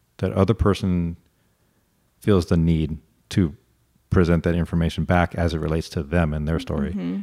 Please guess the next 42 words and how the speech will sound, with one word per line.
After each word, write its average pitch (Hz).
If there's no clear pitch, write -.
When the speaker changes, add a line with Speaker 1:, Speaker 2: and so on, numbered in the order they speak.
Speaker 1:
and 175
generally 196
kinda 151
one 127
up 120
a -
little 76
bit. 67
Speaker 2:
Yep. 190
Speaker 1:
And 95
I 92
used 113
to, -
I 98
call -
that 123
a 85
me, 92
me 85
conversation. 80
It 76
drives 90
me 95
crazy. 71
I'm -
like, 82
"Can't -
you 165
just 147
respond 110
to 87
that 73
person's 98
Speaker 2:
Mm-hmm. 208
Speaker 1:
incident? 196
Talk -
about 165
what 143
they 139
just 139
told 127
you." 76